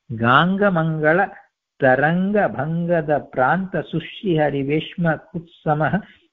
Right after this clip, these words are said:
ಯದ್ಗತೈಕತಮ ವರ್ಣ ಲೇಖಕ ಸತ್ಯತೀರ್ಥ ಇಹ ಭಾಷ್ಯಮಾಲಿಕತ್" ಅಂತ ಹೇಳಿ ಹೇಳುವಾಗ ಈ ಭಾಷ್ಯದ ಮಹಾತ್ಮೆಯನ್ನು ಉಲ್ಲೇಖ ಮಾಡ್ತಾ ಇದ್ದಾರೆ. ಏನಂತ ಹೇಳಿದರೆ, ಹ್ಮ್,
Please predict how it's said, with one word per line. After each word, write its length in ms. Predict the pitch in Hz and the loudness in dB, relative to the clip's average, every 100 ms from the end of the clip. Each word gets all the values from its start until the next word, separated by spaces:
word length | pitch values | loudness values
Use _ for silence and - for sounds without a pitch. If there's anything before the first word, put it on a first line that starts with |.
| - | -2
ಯದ್ಗತೈಕತಮ 1120 | 139 170 151 135 131 165 185 175 170 151 139 | 2 2 0 -2 0 2 2 0 -2 -2 -4
ವರ್ಣ 540 | 135 123 147 175 165 143 | -2 0 0 0 0 0
ಲೇಖಕ 600 | 131 180 160 - 139 - | 2 2 0 -2 -4 -4
ಸತ್ಯತೀರ್ಥ 1040 | 131 - 214 196 - 165 135 226 - _ | -8 -6 -6 -4 -6 -6 -2 -4 -6 _
ಇಹ 320 | 185 147 139 220 | -6 -4 0 2
ಭಾಷ್ಯಮಾಲಿಕತ್" 1600 | 147 151 - 226 214 196 180 165 143 131 143 139 135 135 131 131 - - _ - | 2 0 -2 -2 0 2 0 0 -4 -6 -6 -4 -2 -2 -4 -6 -18 -20 _ -10
ಅಂತ 160 | 131 120 | -8 -4
ಹೇಳಿ 240 | - 175 | 0 2
ಹೇಳುವಾಗ 480 | 135 147 139 151 214 151 160 - - _ - | 2 2 4 4 4 2 0 -4 -20 _ -10
ಈ 100 | 165 | -8
ಭಾಷ್ಯದ 640 | - - - 165 - 190 185 143 170 - _ _ - | -8 -10 -10 -10 -8 -4 -2 -4 -6 -12 _ _ -16
ಮಹಾತ್ಮೆಯನ್ನು 540 | - 113 196 208 185 165 | -12 -10 -8 -2 0 0
ಉಲ್ಲೇಖ 440 | 131 123 156 156 | 0 0 -2 -4
ಮಾಡ್ತಾ 260 | 131 113 110 | -10 -6 -4
ಇದ್ದಾರೆ. 200 | 107 113 | -2 -2
ಏನಂತ 200 | 143 165 | -4 -6
ಹೇಳಿದರೆ, 640 | 120 120 147 113 107 170 208 - - - - - | -6 -2 0 0 2 0 -2 -10 -16 -16 -12 -4
ಹ್ಮ್, 400 | 143 139 135 131 | 0 2 2 0